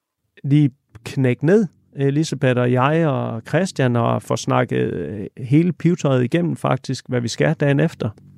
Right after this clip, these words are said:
Og har faktisk okay tid, da vi er oppe på vores værelser. Halv elleve, tror jeg, den er, hvor vi lige kan sunde os og tage et bad og,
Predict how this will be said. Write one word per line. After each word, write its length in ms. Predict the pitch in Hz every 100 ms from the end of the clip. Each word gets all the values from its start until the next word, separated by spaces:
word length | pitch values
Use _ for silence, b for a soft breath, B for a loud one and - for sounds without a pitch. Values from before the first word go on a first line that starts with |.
| - - - _ _ _ - -
Og 80 | 120
har 60 | 110
faktisk 520 | 117 160 - 180 -
okay 480 | 190 - - 190 220
tid, 280 | - - 233
da 260 | 175 151 139
vi 280 | 131 135
er 80 | 131
oppe 240 | 131 147 -
på 80 | 143
vores 180 | 127 123
værelser. 400 | 135 151 - 123 - b b b b
Halv 260 | - 156 147
elleve, 220 | 151 185
tror 220 | - 131
jeg, 100 | 120
den 80 | 131
er, 140 | 120
hvor 180 | 127 123
vi 160 | 117 117
lige 200 | 117 127
kan 220 | - 120
sunde 320 | - 135 147
os 160 | 151 -
og 320 | 120 110 113
tage 180 | - 139
et 60 | 123 -
bad 300 | 131 139 151
og, 220 | 123 113